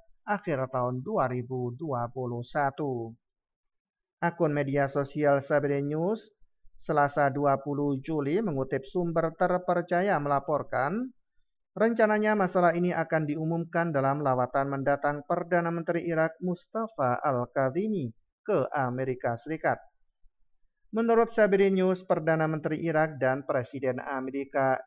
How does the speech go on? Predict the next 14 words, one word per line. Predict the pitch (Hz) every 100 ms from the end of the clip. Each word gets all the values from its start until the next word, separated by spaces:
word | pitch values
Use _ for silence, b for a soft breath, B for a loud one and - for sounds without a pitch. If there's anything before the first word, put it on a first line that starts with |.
| -
Joe | 143 156 139
Biden | 156 131 123 127 165 240 285 _ _ _ _
dalam | 190 208 226
pertemuannya | 226 208 196 202 196 190
di | 185 185
Washington | 175 170 180 175 170
akan | 175 147 131 139
mengumumkan | 143 127 135 143 147 143
penarikan | 156 151 151 147 160 151
mundur | 180 233 220 233 233 214
pasukan | 165 156 151 135 135
Amerika | 143 131 143 131 135
dari | 127 127 190
Irak | 185 165 160